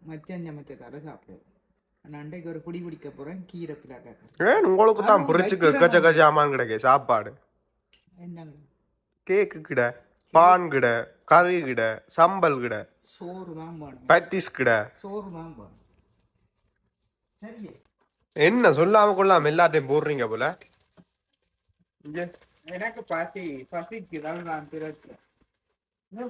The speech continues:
Speaker 1: வெங்காயம், உள்ளி.
Speaker 2: வெங்காயம் என்னென்ன போட்ட நீங்க?
Speaker 1: உள்ளி நிறைய போடுவோம். ஏன்னாண்டா உள்ளி நல்லா.
Speaker 2: என்னென்ன போட்ட நீங்க? வெங்காயம், உள்ளி,
Speaker 1: வெங்காயம்.
Speaker 2: மிளகாய்.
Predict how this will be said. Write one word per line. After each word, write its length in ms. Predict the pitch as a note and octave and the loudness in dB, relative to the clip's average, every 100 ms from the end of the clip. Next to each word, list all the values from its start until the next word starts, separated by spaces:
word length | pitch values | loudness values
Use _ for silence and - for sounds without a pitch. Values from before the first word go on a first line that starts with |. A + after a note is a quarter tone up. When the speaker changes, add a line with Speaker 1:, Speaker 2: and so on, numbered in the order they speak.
| - | -14
Speaker 1:
வெங்காயம், 520 | F3 F#3 F#3 D#3+ - - | -16 -12 -10 -12 -14 -18
உள்ளி. 200 | E3+ E3+ | -16 -2
Speaker 2:
வெங்காயம் 460 | C3+ D#3 F3 E3 D3 | 4 4 6 4 4
என்னென்ன 280 | F3 G#3 D3+ | 0 0 0
போட்ட 240 | D3+ C#3+ | 0 -2
நீங்க? 300 | A2+ G#2 G2+ _ _ _ _ _ _ _ _ | -6 -10 -16 _ _ _ _ _ _ _ _
Speaker 1:
உள்ளி 300 | F#3+ B3 B3+ | -18 -16 -16
நிறைய 300 | G#3 E3+ D#3+ | -16 -12 -12
போடுவோம். 460 | C3+ C3+ B2+ C3 C#3 | -12 -16 -18 -18 -18
ஏன்னாண்டா 340 | E3 F3 F3 F#3+ | -18 -16 -14 -12
உள்ளி 300 | D#3+ F3 D#3+ | -12 -16 -16
நல்லா. 340 | C#3+ E3+ D3 | -16 -16 -8
Speaker 2:
என்னென்ன 400 | D#3 F#3 C#4 B3 | -4 -2 0 0
போட்ட 300 | D#3 G3 G#3 | 4 4 4
நீங்க? 240 | D#3+ C3+ A#2+ | 0 -2 -2
வெங்காயம், 600 | C3+ D#3+ E3+ E3+ F#3 G#3 | 0 0 2 4 2 -2
உள்ளி, 260 | E3+ E3+ E3 | -6 -4 -2
Speaker 1:
வெங்காயம். 280 | F3 A3 F3+ | -2 -2 0
Speaker 2:
மிளகாய். 420 | F3+ D#3+ B2 | 2 2 0